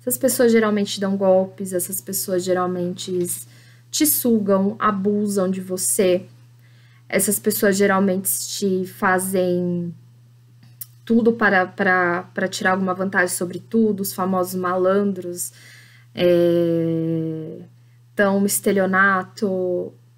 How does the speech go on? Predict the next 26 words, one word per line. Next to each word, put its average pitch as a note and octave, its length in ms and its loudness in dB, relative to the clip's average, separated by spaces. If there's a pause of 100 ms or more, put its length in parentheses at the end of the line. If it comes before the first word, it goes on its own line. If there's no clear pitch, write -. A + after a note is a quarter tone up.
(1400)
são, A3+ 380 -2
são B3 160 0
muito A#3+ 240 2
propensos A3+ 640 2
a A3 80 4
não G#3 160 0
seguir, G3+ 760 0 (400)
a F#3 120 -4
não G3 120 2
seguir G3+ 300 -2
leis, G3 460 2
né? F3 280 -4 (800)
São G3 220 -10
propensos F#3+ 560 -4
a F3 80 0
vícios. G3 720 -4 (1600)
Claro G#3+ 240 2
que A3+ 100 -14
tem G#3+ 120 0
uma G3+ 160 0
tendência F#3+ 680 -2
a F#3 220 -4
ser F#3 180 -4
violento, F#3+ 640 0
nem F#3+ 140 -2
todos. G3 680 -6